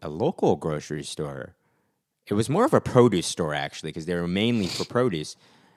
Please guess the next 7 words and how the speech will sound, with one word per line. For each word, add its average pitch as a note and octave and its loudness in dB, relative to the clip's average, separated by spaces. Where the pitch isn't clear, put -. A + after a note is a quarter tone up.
Uh, E2+ 0
a F2+ -6
local B2 0
place, - -6
um, G2 -6
in F2 -2
Brooklyn, E2+ -2